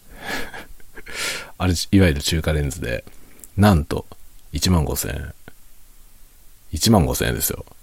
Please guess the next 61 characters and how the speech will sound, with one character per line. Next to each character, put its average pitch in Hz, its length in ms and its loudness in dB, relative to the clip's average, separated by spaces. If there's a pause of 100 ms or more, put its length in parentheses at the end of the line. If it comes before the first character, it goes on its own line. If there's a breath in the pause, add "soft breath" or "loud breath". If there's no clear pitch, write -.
(440)
め 80 160 2
ち - 180 -2
ゃ 123 80 6
く - 120 -2
ち - 120 0
ゃ 110 40 6
安 110 140 2
く - 100 -8
な - 100 -8
い？ - 100 -14 (840 loud breath)
<laughs> - 1000 -16
マ 76 200 2
ク 147 140 8
ロ 135 100 8
レ 131 100 8
ン 113 60 6
ズ - 120 -2
だ - 80 -8
よ。 - 100 -12
マ 76 200 -2
ク - 120 4
ロ 123 100 8
レ 123 120 6
ン 113 80 6
ズ 65 120 0
一 - 200 0
万 98 140 2
五 67 120 -2
千 - 140 -4
円 65 80 -2
っ - 20 -6
て - 100 -8
や - 80 -4
ば 73 120 -2
い 57 60 -4
よ 50 80 -8
ね。 - 140 -12 (2250 soft breath)
気 - 100 2
に 104 80 8
な 101 120 6
る 73 80 4
人 - 160 -6
は - 60 -6
僕 67 220 -2
の 67 140 0
あ 65 40 -2
の、 64 300 -4 (580)
え、 - 240 -6
エ - 100 -6
ー - 40 4
エ 71 60 2
ス - 140 -4
エ - 20 0
ム 73 80 2
ア 67 40 2
ー 69 60 0
ル - 60 -6
の 101 100 -8
動 - 220 -6
画 123 100 -4
の、 127 320 -4